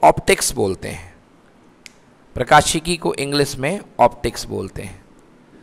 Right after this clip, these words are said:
आप किसी भी विद्यार्थी से पूछेंगे जो सीनियर हैं कि भाई सबसे टफ क्या थी, तो बोलेंगे भैया ऑप्टिक्स से संभल के रहना, ऑप्टिक्स बहुत टफ थी।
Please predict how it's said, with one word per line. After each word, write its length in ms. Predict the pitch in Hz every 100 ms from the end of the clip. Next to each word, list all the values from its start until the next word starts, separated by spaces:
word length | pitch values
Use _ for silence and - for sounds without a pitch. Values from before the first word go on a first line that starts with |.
| - - _ _ _ _ - - _ _ _ _ _ _ _ _ _ _ _ _
आप 360 | - 117 - -
किसी 240 | 143 160 160
भी 100 | 160
विद्यार्थी 480 | 147 131 131 135 135
से 120 | 143
पूछेंगे 440 | 120 117 143 139
जो 80 | 135
सीनियर 440 | - 120 120 139 131
हैं 240 | 107 120 - - - _ _ - -
कि 80 | 123
भाई 200 | 135 135
सबसे 320 | 131 - 143
टफ 260 | - 143 -
क्या 120 | 127 113
थी, 180 | -
तो 120 | 113 117
बोलेंगे 280 | 120 127
भैया 260 | 117 127 127
ऑप्टिक्स 420 | 113 113 147 139
से 120 | - 117
संभल 300 | 127 127 117
के 120 | -
रहना, 280 | 104 117 - - _ _ - - -
ऑप्टिक्स 400 | - - 143 -
बहुत 260 | 120 131 -
टफ 140 | 151 -
थी। 240 | - 101